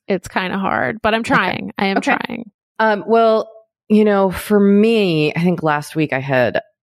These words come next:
Speaker 2: really committed to getting into my infrared sauna blanket,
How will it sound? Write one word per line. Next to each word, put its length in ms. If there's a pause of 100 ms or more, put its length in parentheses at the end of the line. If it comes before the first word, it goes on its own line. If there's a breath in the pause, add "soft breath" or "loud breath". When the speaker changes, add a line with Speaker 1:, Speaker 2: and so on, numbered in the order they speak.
(260)
Speaker 2:
really 300
committed 360
to 100
getting 260
into 180
my 160
infrared 460
sauna 340
blanket, 540